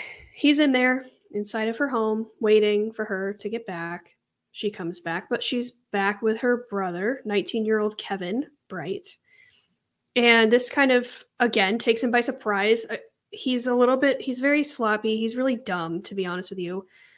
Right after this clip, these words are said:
He takes out his gun, prepared to attack now that there's two people. And he, in the heat of the moment, he, uh, accidentally discharges <laughs> a shot into her bathroom door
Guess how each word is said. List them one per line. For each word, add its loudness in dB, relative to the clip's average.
He 0
takes 2
out 4
his 2
gun, -4
prepared 2
to 2
attack 0
now 0
that -2
there's -4
two -2
people. -4
And 4
he, 2
in 2
the 4
heat 4
of 2
the 2
moment, 4
he, 0
uh, 0
accidentally 4
discharges -2
<laughs> -2
a 8
shot 2
into 4
her 6
bathroom 6
door -2